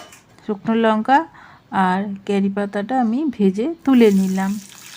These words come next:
কারি পাতা ভাজার সময় একটু সাবধানে ভাজতে হবে, না বড় তেল ছিটকায়। এরপর ওই তেলের মধ্যে আমি দিয়ে দিচ্ছি কেটে রাখা আমগুলো,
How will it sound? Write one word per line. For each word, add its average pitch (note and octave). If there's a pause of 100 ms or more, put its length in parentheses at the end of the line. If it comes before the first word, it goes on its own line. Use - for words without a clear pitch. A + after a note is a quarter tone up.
(460)
কারি G#3+
পাতা C4
ভাজার C#4
সময় G#3+ (240)
একটু C#4 (220)
সাবধানে G3+ (140)
ভাজতে G3
হবে, G3
না G#3
বড় G#3 (140)
তেল G#3+
ছিটকায়। F#3+ (720)
এরপর A#3+ (440)
ওই C#4
তেলের G#3
মধ্যে G3+ (200)
আমি G3
দিয়ে F#3+
দিচ্ছি F#3+ (200)
কেটে G3
রাখা F#3+
আমগুলো, G3+